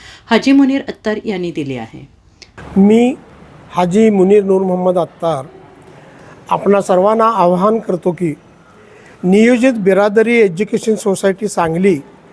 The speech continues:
Speaker 2: यांच्या वतीने आपल्या आयुष्याला कलाटणी देणारे व एक शैक्षणिक मार्गदर्शक शि-, मार्गदर्शन शिबिर आयोजित केलेलं आहे.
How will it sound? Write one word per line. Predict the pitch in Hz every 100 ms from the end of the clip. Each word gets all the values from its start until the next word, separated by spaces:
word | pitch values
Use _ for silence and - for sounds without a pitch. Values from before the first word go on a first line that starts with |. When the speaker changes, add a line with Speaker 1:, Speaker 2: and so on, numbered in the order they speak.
| _ - - -
Speaker 2:
यांच्या | 175 175 170 202
वतीने | 185 160 226 208 135 - _ - - - - - _ - - -
आपल्या | 180 214 226
आयुष्याला | 247 180 208 240 247 226 226
कलाटणी | 220 185 202 214 220
देणारे | 202 196 196 208 233 - _ _
व | 180
एक | 190 -
शैक्षणिक | - 165 - 254 269
मार्गदर्शक | 262 208 190 202 220 196 226 -
शि-, | - 220
मार्गदर्शन | 170 170 180 208 240 247 233
शिबिर | - 180 180 131 - - - - - - - - - -
आयोजित | 190 226 220 240 -
केलेलं | 196 185 185
आहे. | 180 151 139